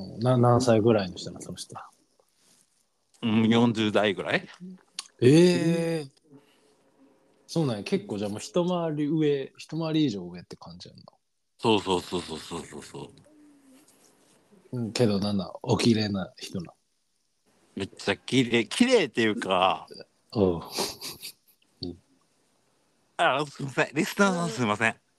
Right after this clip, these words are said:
Speaker 2: あのー、恋愛の話してます。
Speaker 1: うん。うん、いいよ。うん、綺麗、
Speaker 2: <laughs> いい？
Speaker 1: 綺麗というか、うん、いいよ。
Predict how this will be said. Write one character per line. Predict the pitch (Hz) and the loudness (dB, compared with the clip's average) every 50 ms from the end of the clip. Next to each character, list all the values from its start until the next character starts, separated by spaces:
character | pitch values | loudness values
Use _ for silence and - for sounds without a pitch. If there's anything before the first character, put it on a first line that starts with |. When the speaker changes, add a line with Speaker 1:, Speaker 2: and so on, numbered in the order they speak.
| _ _ _ _ _ _ _ _ _ _ _ _ - | _ _ _ _ _ _ _ _ _ _ _ _ -6
Speaker 2:
あ | 107 107 | -4 -2
の | 110 104 95 98 98 98 95 92 90 90 90 90 - | -2 -2 -2 -2 -2 -2 -4 -4 -4 -4 -6 -8 -6
ー、 | - | -2
恋 | 139 185 208 208 208 | 0 2 2 2 2
愛 | 196 190 185 | 2 2 0
の | 170 | 0
話 | 143 156 139 107 - | 0 -2 -2 -4 -6
し | - - | -8 -12
て | - - | -12 -12
ま | - - | -12 -12
す。 | - - - - _ _ _ _ _ _ _ - - - - - - - - _ _ _ _ _ _ _ _ _ _ _ _ _ _ _ _ - - - _ - - - - - - - - - - - - - - _ _ - - | -16 -18 -18 -20 _ _ _ _ _ _ _ -20 -20 -18 -18 -18 -20 -20 -20 _ _ _ _ _ _ _ _ _ _ _ _ _ _ _ _ -20 -20 -20 _ -20 -20 -20 -18 -16 -16 -14 -12 -12 -12 -12 -12 -14 -18 _ _ -12 -8
Speaker 1:
う | 95 | -6
ん。 | 92 90 85 85 87 - - - _ _ - - 98 95 | -6 -6 -6 -8 -10 -16 -20 -20 _ _ -2 0 0 2
う | 92 | 4
ん、 | 92 | 6
い | 98 | 6
い | 101 104 | 8 8
よ。 | 95 98 90 117 139 - | 8 6 4 4 2 0
う | 85 95 107 104 98 - | 0 4 6 8 8 8
ん、 | 180 | 6
綺 | - 156 143 | 6 8 8
麗、 | 123 113 120 | 8 8 6
Speaker 2:
<laughs> | 117 | 6
い | 113 | 4
い？ | 117 120 | 2 4
Speaker 1:
綺 | 131 143 | 6 6
麗 | - 117 101 | 6 6 4
と | - 107 | 2 0
い | 95 | -4
う | 101 95 | -4 -4
か、 | - 98 98 107 139 165 - | -2 -2 -2 -2 -4 -6 -8
う | 104 101 | -8 -6
ん、 | 95 | -6
い | 95 | -6
い | 92 | -6
よ。 | 87 82 - - - | -8 -10 -12 -16 -20